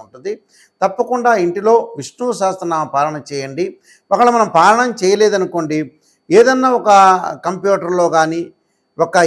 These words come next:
ఏదైతే మనకి స్వరం పరంగా వినండి. అంటే ఒక ఇప్పుడు సీడీలు వచ్చినాయి, గతంలో ఎప్పుడో టేప్ రికార్డులు ఉండేవి, ఆ సీడీల్లో కానీ లేకపోతే సెల్లో కానీ విష్ణు సా-, విష్ణు సహస్ర పారాయణం అనేది ఇంటిలో ఒక చోట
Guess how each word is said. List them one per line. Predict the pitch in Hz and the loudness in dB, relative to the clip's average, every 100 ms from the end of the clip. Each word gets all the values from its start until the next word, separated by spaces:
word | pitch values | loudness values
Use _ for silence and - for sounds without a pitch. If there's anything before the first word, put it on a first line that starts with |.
| 156 | 2
ఏదైతే | 196 233 233 233 220 220 220 220 202 | 2 2 2 2 4 4 4 2 -2
మనకి | 190 190 185 196 196 185 - | -6 -6 -6 -6 -4 -6 -10
స్వరం | - 143 180 226 226 202 | -6 0 2 0 -2 0
పరంగా | 190 190 185 196 226 208 - _ _ _ _ _ | 0 0 0 4 4 2 -10 _ _ _ _ _
వినండి. | 127 214 262 156 104 - - | 0 2 2 -2 -8 -10 -6
అంటే | 185 233 | 2 2
ఒక | 190 175 170 160 | 4 6 6 4
ఇప్పుడు | 156 156 151 | 0 -4 -4
సీడీలు | 190 190 196 180 | -2 -2 0 -2
వచ్చినాయి, | 170 165 160 143 | -4 -6 -6 -4
గతంలో | 160 175 180 | -4 -2 -4
ఎప్పుడో | 170 170 170 | -4 -4 -4
టేప్ | 170 156 | -6 -6
రికార్డులు | 156 151 147 | -4 -4 -6
ఉండేవి, | 143 143 - _ _ - | -10 -12 -12 _ _ -2
ఆ | 151 - | -2 0
సీడీల్లో | 175 175 165 160 156 | 0 0 0 0 -2
కానీ | 151 160 | -4 -2
లేకపోతే | 156 160 135 - | 0 -2 -4 -6
సెల్లో | 156 160 156 147 | -4 -2 -2 -2
కానీ | 147 143 135 _ _ _ | -4 -6 -12 _ _ _
విష్ణు | 226 - 262 247 | -10 -6 -6 -4
సా-, | 208 190 175 160 | 0 2 2 0
విష్ణు | 170 220 208 | -6 -6 -4
సహస్ర | 196 180 160 | -4 -4 -4
పారాయణం | 156 160 160 156 147 | -2 -2 -2 -8 -10
అనేది | 147 180 165 160 _ _ _ - | -10 -6 -4 -6 _ _ _ -6
ఇంటిలో | 202 226 220 196 | -2 2 2 2
ఒక | 156 165 | 0 0
చోట | 175 | 0